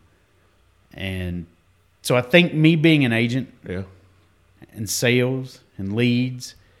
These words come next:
Speaker 1: and now in the financial aspect,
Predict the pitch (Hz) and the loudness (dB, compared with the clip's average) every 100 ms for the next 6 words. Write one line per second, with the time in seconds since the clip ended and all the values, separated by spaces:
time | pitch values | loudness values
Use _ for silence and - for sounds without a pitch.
0 | _ _ _ _ _ _ _ _ _ _ | _ _ _ _ _ _ _ _ _ _
1 | _ _ _ _ _ _ 107 104 113 120 | _ _ _ _ _ _ -6 -2 2 2
2 | 120 113 - 117 117 113 117 117 107 - | 2 0 -4 -2 0 -2 -2 -4 -4 -6
3 | 113 - | -6 -8